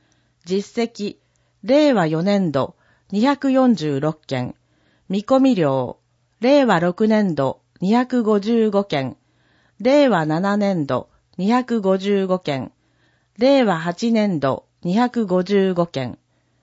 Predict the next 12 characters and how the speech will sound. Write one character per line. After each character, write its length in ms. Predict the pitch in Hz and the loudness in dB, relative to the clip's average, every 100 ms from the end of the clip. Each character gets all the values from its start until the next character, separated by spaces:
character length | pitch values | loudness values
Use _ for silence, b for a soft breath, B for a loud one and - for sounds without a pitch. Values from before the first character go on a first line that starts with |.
| _ _ _ _ _ | _ _ _ _ _
指 220 | - 202 | -8 -6
標。 600 | 196 226 208 196 190 - _ _ _ _ _ _ _ | -2 0 2 4 2 -2 _ _ _ _ _ _ _
発 280 | 196 202 - | -4 -2 -2
達 320 | 285 285 269 | -4 -2 -2
障 280 | 269 262 254 | 2 4 4
害 220 | 254 233 | 2 2
者 160 | 165 | -2
支 220 | 151 - 220 | -4 -2 2
援 200 | 269 262 | 2 2
セ 220 | - 247 | 2 2
ン 80 | 233 | 2
タ 540 | - 139 131 127 | 0 -2 -2 -4